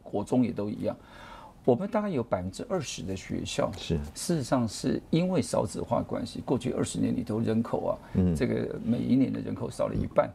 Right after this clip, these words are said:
Speaker 2: 嗯。
Speaker 1: 所导致变成只剩下五十个人，甚至到一百个人
Speaker 2: 嗯。
Speaker 1: 以内的学校。
Speaker 2: 嗯。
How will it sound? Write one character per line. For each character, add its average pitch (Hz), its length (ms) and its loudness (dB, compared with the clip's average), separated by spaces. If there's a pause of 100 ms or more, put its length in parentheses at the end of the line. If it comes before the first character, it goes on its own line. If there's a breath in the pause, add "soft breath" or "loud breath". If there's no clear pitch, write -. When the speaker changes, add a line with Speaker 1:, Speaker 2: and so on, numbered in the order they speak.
(120)
Speaker 2:
嗯。 82 320 2
Speaker 1:
所 - 340 2
导 101 260 2
致 - 400 -4
变 139 220 2
成 110 180 -2 (140)
只 - 160 -8
剩 127 160 -2
下 113 200 0
五 101 200 -2
十 123 220 -2
个 123 100 2
人， 107 240 0
甚 117 180 0
至 113 80 -2
到 123 200 2
一 123 120 2
百 117 200 -2
个 - 120 -6
人 117 160 -2 (320)
Speaker 2:
嗯。 98 360 4 (320)
Speaker 1:
以 104 120 4
内 262 180 4
的 - 100 2
学 - 240 -8
校。 - 240 -4 (200 loud breath)
Speaker 2:
嗯。 78 160 2